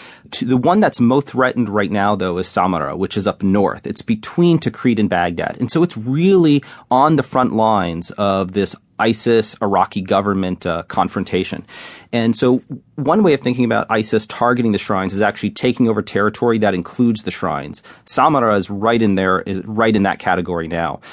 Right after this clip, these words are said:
The other way of being a target are attempts by isis to blow up the shrine or attack the shrine in order to s-, start a sectarian war, which is their goal.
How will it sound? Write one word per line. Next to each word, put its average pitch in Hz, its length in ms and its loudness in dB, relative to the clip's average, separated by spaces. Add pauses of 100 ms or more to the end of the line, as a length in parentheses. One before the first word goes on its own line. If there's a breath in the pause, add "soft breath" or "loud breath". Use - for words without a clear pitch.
(420 loud breath)
The - 180 0
other 170 220 4
way 139 180 4
of 110 100 0
being 110 200 0
a - 20 -4
target 101 600 0
are 98 420 0
attempts 127 500 -4
by 101 300 0
isis 107 480 -2
to - 140 -6
blow 101 400 2
up 131 100 -2
the 131 80 -2
shrine 127 500 0
or 90 80 0
attack - 460 -2
the - 80 -6
shrine 101 460 -4
in 98 80 -4
order 113 260 -2
to 107 200 -4
s-, - 260 -10
start 131 480 2
a 117 40 2
sectarian 98 720 -2
war, 85 240 -4
which 131 180 -6
is 160 120 0
their 135 100 2
goal. 104 340 -2